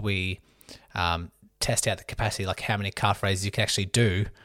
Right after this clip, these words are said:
we wanna make sure that there's a lot of accuracy in the testing, and we wanna make sure that it's very reproducible. And,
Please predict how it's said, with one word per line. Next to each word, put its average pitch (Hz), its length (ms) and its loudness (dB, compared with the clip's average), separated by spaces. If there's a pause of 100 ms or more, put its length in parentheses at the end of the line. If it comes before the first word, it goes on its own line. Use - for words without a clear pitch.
(240)
we 110 100 4
wanna 165 140 8
make 156 160 4
sure 120 200 6
that 104 140 0
there's 101 180 2
a 101 60 0
lot 104 160 2
of 101 80 -2
accuracy 104 480 0
in 123 260 -2
the 110 80 0
testing, 92 460 -2
and - 400 -8
we 104 60 2
wanna 107 120 4
make 104 180 2
sure 101 220 2
that - 400 0
it's - 180 -2
very 95 220 0
reproducible. 113 920 2 (320)
And, 90 520 0